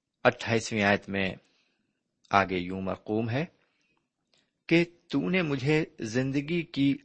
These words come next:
راہیں بتائیں، تو مجھے اپنے دیدار کے باعث خوشی سے بھر دے گا۔" تو نے مجھے زندگی کی راہیں بتائیں،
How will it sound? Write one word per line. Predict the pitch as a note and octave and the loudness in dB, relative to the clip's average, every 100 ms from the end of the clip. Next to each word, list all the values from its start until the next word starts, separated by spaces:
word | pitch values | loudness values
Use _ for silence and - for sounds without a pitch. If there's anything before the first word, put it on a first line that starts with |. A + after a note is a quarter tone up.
| - G2 | -12 0
راہیں | A2 A#2 A#2+ | 2 2 -2
بتائیں، | F#2 F2 E2+ E2 _ _ _ _ _ _ _ _ | -2 -2 -4 -8 _ _ _ _ _ _ _ _
تو | - G2 | -10 -8
مجھے | F#2+ F#2+ A#2+ D#3+ - _ _ _ - | -8 -2 0 0 -2 _ _ _ -4
اپنے | G#2 - G2+ | -4 -4 -8
دیدار | F2+ F#2+ F2+ F#2 F#2 | -6 -6 -2 -2 -4
کے | - F#2+ | -8 -10
باعث | F2 G#2+ C#3+ - _ | -2 0 0 -4 _
خوشی | - A#2 - D3+ | -12 -10 -8 -8
سے | A#2+ | -8
بھر | F2+ F2+ | -8 -10
دے | F2+ F2+ | -6 -4
گا۔" | F2+ - _ _ _ _ _ _ _ _ _ _ _ _ - | -4 -6 _ _ _ _ _ _ _ _ _ _ _ _ 0
تو | D3+ F3+ | 2 4
نے | G3 | 4
مجھے | D3+ B2+ D#3 D#3 | 2 2 2 2
زندگی | A#2 A#2+ C3+ F3 | 0 -2 -2 -4
کی | E3 C3+ | -2 -2
راہیں | G2+ G#2+ D3 D3+ | 4 4 4 0
بتائیں، | G#2 G2 G2+ C#3 | 0 2 0 0